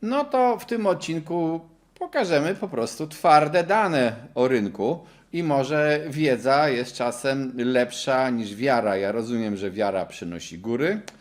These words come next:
i że z błędnych założeń można czasami dojść do dobrych wniosków i to jest prawda logiczna,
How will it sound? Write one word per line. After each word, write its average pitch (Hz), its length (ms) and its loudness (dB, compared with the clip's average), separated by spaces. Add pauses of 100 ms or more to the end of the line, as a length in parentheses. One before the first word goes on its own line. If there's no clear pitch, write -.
(680)
i 127 500 0
że 123 200 0 (460)
z 113 500 -4 (680)
błędnych 127 680 0
założeń 131 600 2
można 127 460 -2
czasami 123 600 -4
dojść 127 640 -2
do 113 300 0
dobrych 131 380 0
wniosków 123 500 -4
i 117 60 -8
to 127 100 -4
jest 117 240 -6
prawda 127 380 0
logiczna, 107 760 -4